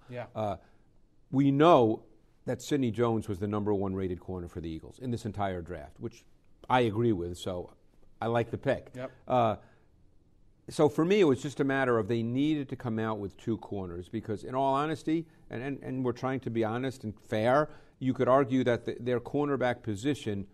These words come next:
Speaker 2: before this draft was depth-wise near the bottom of the N F L. So they need, they needed corners. Hey, and maybe these guys are not day one starters, but the point is you need competition at the position.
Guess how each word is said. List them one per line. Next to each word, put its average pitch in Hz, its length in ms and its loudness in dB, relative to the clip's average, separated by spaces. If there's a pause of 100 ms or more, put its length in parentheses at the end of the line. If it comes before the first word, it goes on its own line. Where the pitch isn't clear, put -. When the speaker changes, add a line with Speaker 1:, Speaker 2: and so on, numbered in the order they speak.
(140)
Speaker 2:
before 143 480 4
this 117 240 0
draft 160 500 0 (420)
was 123 400 2
depth-wise 110 880 2 (400)
near 127 200 2
the 120 80 2
bottom 113 300 6
of 101 60 -4
the 98 100 -2
N 92 80 -4
F - 140 -12
L. - 180 -12 (340)
So 156 200 6
they 139 160 4
need, 165 320 2 (120)
they 127 140 2
needed 147 460 2
corners. 143 460 -2 (360)
Hey, 147 260 0
and 117 140 -2
maybe 143 260 2
these 143 200 2
guys 139 280 2
are 123 80 -2
not 123 220 -2
day 135 180 4
one 123 200 0
starters, 127 500 0
but - 140 -6
the 117 80 -10
point 147 320 -6
is 113 160 -4
you 110 120 -4
need 127 260 -6
competition 117 600 -10
at 104 100 -8
the - 60 -16
position. 107 360 -8